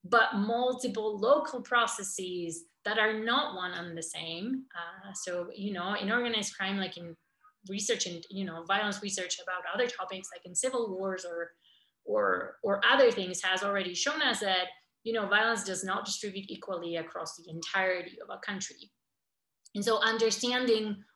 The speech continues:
well, why are there differences at, within the same country, uh, is, is important. And then a final, uh, an important point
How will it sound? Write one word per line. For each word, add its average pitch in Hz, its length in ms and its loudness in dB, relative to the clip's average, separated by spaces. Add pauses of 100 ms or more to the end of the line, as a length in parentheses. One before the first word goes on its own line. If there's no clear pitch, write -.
(120)
well, 202 380 6
why 185 280 6
are 214 160 6
there 196 180 0
differences 165 920 -4 (140)
at, 185 460 2
within 196 440 0
the 185 80 -4
same 175 200 -8
country, 175 680 -12
uh, 175 300 -10
is, - 300 -8
is 190 220 0
important. 170 480 -8
And 277 160 8
then 262 520 6 (120)
a 233 180 4
final, 320 760 4
uh, - 120 -4
an 208 340 2
important 262 500 2
point 220 340 -4